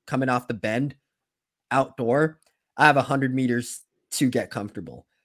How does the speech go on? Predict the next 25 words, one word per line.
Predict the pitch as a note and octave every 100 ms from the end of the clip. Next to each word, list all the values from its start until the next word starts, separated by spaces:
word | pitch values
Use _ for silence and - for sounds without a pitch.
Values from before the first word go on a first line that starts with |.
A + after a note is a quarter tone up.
| _ _ _ _
Versus | A#2+ D3 C#3+ C3 B2
here, | F#3+ E3+ C3+ C3+ - _ _ _ C3
you | D#3
have | E3+ E3 C#3+
maybe | D3+ C#3+
thirty | C3+ C3+ C3+
meters | A#2+ A2 A2
to | B2+
get | A2 G2
comfortable | A2 G2+ G2+ F2+ F#2 _ _
because | C3 C3 B2+
you're | C3+
coming | C3+ C#3+ D3
off | C#3
the | B2
bend | - C3 A#2 G#2+ - _ _ _ C#3+
and | C#3
then | C3
you're | C3
getting | C3 B2+ A#2+
onto | A#2+ C3+ A2+
a |
bend | A2 A2+ G#2+
right | G#2
away. | F#2+ G2+ E2+